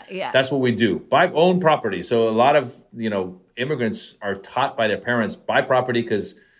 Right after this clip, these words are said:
Speaker 2: eventually you can rent it out and make money and it's all,
Speaker 1: Yeah.
Speaker 2: you know, good for the future." But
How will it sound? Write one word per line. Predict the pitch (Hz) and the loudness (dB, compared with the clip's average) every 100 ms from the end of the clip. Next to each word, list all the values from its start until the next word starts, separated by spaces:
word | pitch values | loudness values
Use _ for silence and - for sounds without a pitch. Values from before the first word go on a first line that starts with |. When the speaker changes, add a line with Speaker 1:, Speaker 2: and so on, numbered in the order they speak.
| _ - | _ -10
Speaker 2:
eventually | 85 131 127 127 | -2 -2 0 0
you | 113 | 2
can | 104 92 | 0 2
rent | 117 | 4
it | 113 | 6
out | 113 113 | 4 4
and | 92 | 2
make | 98 95 | -2 -2
money | 101 104 101 | -2 -2 -2
and | 92 | -4
it's | 87 - | -4 0
all, | 101 104 | 2 4
Speaker 1:
Yeah. | 92 - - | 0 -6 -12
Speaker 2:
you | 95 | -10
know, | 80 80 _ - | -10 -12 _ 0
good | 139 | 0
for | 135 | 0
the | 101 | -4
future." | 92 104 92 76 | -4 -6 -8 -6
But | - 214 143 - | 0 2 2 -2